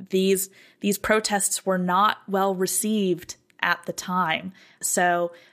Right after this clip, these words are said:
think on that when you're thinking about some political actions that you're looking at today. Will, uh,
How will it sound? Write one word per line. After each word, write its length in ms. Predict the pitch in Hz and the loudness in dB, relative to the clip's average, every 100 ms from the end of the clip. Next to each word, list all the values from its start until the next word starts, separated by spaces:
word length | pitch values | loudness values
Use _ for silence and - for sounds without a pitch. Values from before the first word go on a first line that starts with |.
| _ | _
think 200 | 233 226 | -2 2
on 180 | 233 226 | 2 2
that 260 | 226 226 - | 4 2 2
when 140 | 180 | -2
you're 80 | 175 | -4
thinking 420 | - 185 185 180 | -2 -4 -4 -6
about 560 | 175 175 175 180 - - | -4 -2 0 -2 -4 -6
some 180 | - 185 | -4 -4
political 460 | - 190 180 185 | -2 -2 0 0
actions 380 | 180 180 - 170 | 0 0 -2 -4
that 140 | 175 | -4
you're 120 | - 175 | -2 -2
looking 300 | 175 180 170 | -2 -6 -2
at 180 | 165 | -2
today. 500 | - 175 180 175 160 165 | -2 -2 2 2 0 -2
Will, 240 | 170 165 | -4 -4
uh, 240 | 165 160 | -4 -4